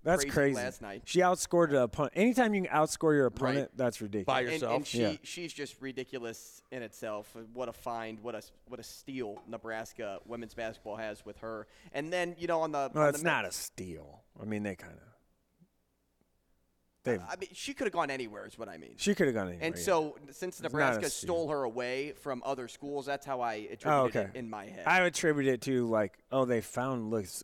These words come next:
Speaker 1: unheralded
Speaker 2: Right,
Speaker 1: prospect that's
Speaker 2: okay.
Speaker 1: gonna be awesome.
Speaker 2: Sure,
Speaker 1: That's not
Speaker 2: sure.
Speaker 1: true.
Speaker 2: So,
Speaker 1: Okay,
Speaker 2: explaining
Speaker 1: anyway,
Speaker 2: that
Speaker 1: go ahead.
Speaker 2: terminology was easier.
Speaker 1: Yeah, yeah.
Speaker 2: Uh, but then on Creighton side of things, it, it was Josiah Dotzler last year that was like, "Hey, he was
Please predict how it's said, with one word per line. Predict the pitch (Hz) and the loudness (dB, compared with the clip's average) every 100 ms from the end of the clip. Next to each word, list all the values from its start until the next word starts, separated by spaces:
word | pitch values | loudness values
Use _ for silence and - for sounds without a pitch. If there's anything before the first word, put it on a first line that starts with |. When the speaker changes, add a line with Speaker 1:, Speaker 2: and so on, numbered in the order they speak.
| - | -4
Speaker 1:
unheralded | 120 123 120 107 117 127 123 107 101 | -2 0 -2 -4 -2 0 0 -2 -4
Speaker 2:
Right, | |
Speaker 1:
prospect | 135 135 131 - 107 135 | 0 0 0 0 0 0
that's | - | -4
Speaker 2:
okay. | 101 | -4
Speaker 1:
gonna | 120 | -4
be | 107 104 | -2 0
awesome. | 113 110 - 98 | 0 -2 -8 -8
Speaker 2:
Sure, | 139 | -6
Speaker 1:
That's | 104 104 | -6 -8
not | 101 87 | -10 -8
Speaker 2:
sure. | 117 | -8
Speaker 1:
true. | 101 - - | -10 -14 -10
Speaker 2:
So, | 165 | -8
Speaker 1:
Okay, | - 165 113 | -4 -2 -2
Speaker 2:
explaining | - 175 | 0 2
Speaker 1:
anyway, | 180 131 | 4 4
Speaker 2:
that | 131 | 4
Speaker 1:
go | |
ahead. | 127 113 | 4 4
Speaker 2:
terminology | 110 107 107 | 0 -8 -12
was | 98 | -12
easier. | 107 120 101 - - | -6 -4 -4 -6 -10
Speaker 1:
Yeah, | 101 | -4
yeah. | 131 | -4
Speaker 2:
Uh, | |
but | 127 160 | -4 -2
then | 185 | -2
on | 175 | -2
Creighton | - 208 180 | -2 -4 -4
side | 180 165 | -4 -2
of | 143 | -2
things, | - 143 127 | -6 -6 -6
it, | 131 - | -8 -6
it | 139 | -8
was | 135 123 | -6 -8
Josiah | - 131 151 143 | -10 -6 -4 -4
Dotzler | 123 135 135 139 | -4 -6 -6 -6
last | 120 117 117 | -4 -6 -6
year | 120 | -10
that | 110 | -10
was | 101 113 | -10 -10
like, | 104 | -12
"Hey, | 135 131 123 | -6 -6 -6
he | 135 | -6
was | 131 120 110 | -6 -6 -8